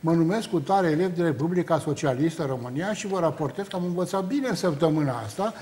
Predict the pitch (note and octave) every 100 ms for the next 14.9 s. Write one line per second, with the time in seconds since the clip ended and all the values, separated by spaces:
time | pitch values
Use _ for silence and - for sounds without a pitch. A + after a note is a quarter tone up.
0 | - - E3 F3+ E3 E3 B3 A3+ F#3+ F3
1 | - A3+ - A3 G3+ G3 F#3 F3+ E3+ F3+
2 | F3 G#3+ G#3+ G#3 F#3+ F#3 F3+ F#3 G#3 E3+
3 | D#3 F3 E3+ G#3 F3+ E3 D#3 D#3+ D3+ D#3
4 | D3 F#3 D#3+ E3+ D3+ D#3+ A2+ - - -
5 | - - - - D4+ D4 A3 F#3 F#3+ F3
6 | F3 D#3+ E3+ D3 C#3 D3 C3 G#2+ - -
7 | _ _ - - E3+ D3+ D#3 - D3+ C3
8 | D#3+ C#3+ C3 B2+ B2 G2+ - - - _
9 | - B2+ D3+ D3 C3+ D3 G#3+ - G#3 F#3+
10 | F#3 D#3+ D#3+ F#3+ F#3 - - F#3 F#3 -
11 | - B2 F3+ E3 D3+ C#3 - D3 A#2+ -
12 | D3+ G#3+ G#3+ E3 G3 F#3+ - D3 F#3 D3+
13 | F3 D3 B2+ C#3 B2 G3 F#3+ C#3 D3+ F3+
14 | F3+ E3 C#3 C3 D#3+ - G#3+ G#3+ B2